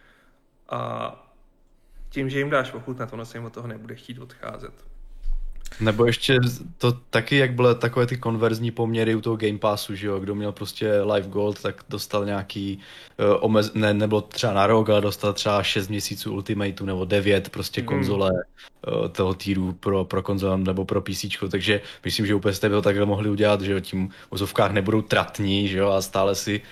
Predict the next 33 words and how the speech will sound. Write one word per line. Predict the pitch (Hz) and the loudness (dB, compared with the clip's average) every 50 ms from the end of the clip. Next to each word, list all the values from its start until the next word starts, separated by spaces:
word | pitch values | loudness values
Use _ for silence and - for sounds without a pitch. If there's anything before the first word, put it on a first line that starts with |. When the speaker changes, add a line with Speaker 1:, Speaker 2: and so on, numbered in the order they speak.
| - - - - | -20 -18 -10 -6
Speaker 2:
budou | 98 101 101 101 | -2 0 2 2
mít | 101 104 | 0 0
ten | 98 - 104 | -2 -2 -2
marketingový | 101 98 98 98 - 110 101 107 98 107 98 | 2 2 0 0 0 -6 -6 -6 -6 -6 -8
potenciál | - - 92 101 101 101 - - 98 95 95 | -6 -8 -8 -6 -6 -8 -6 -4 -4 -4 -4
v | - | -4
tom, | - - 90 87 | -6 -12 -10 -8
takže | 87 92 85 85 90 87 85 85 - - - - _ - - - - - _ - - - - - - | -8 -8 -6 -4 -4 -4 -4 -4 -8 -14 -20 -20 _ -20 -20 -20 -20 -20 _ -20 -20 -20 -20 -10 -4
já | 92 92 | -2 -2
myslím, | 87 85 - 98 92 | -2 -2 -2 -4 -2
že | 87 90 | -2 -2
to | 87 95 | -2 0
tak | 92 98 95 | 2 2 4
asi | 98 95 - - 98 | 4 2 2 -2 -6
bude, | 90 87 90 87 101 101 95 | -6 -4 0 4 4 4 4
že | 90 90 | 4 -2
by | 87 85 | -4 -4
to | 95 90 | -4 -2
bylo | 85 92 107 | 0 0 -2
asi | 104 - 92 | -2 -2 -4
sami | 98 95 92 | -2 -2 -4
proti | 87 - 85 90 92 | -4 -6 -10 -8 -6
sobě, | - - 90 95 95 | -4 -4 -2 -2 -2
kdyby | 90 101 92 92 | -2 -2 -2 -2
se | - - 104 | -4 -2 -4
nesnažili | 98 92 - - 95 87 95 | -4 -4 -4 -4 -2 -2 -2
ty | 92 92 | -2 -2
lidi | 92 90 92 92 | -2 -2 0 0
nalákat | 92 87 87 85 82 - 90 87 | 0 2 0 0 0 -2 -6 -4
do | 87 90 | -4 -6
toho, | 85 - 87 90 90 92 - - | -6 -6 -8 -8 -8 -10 -12 -14
no, | - _ | -16 _
takže. | - 104 - - - 117 123 | -20 -20 -20 -16 -16 -16 -16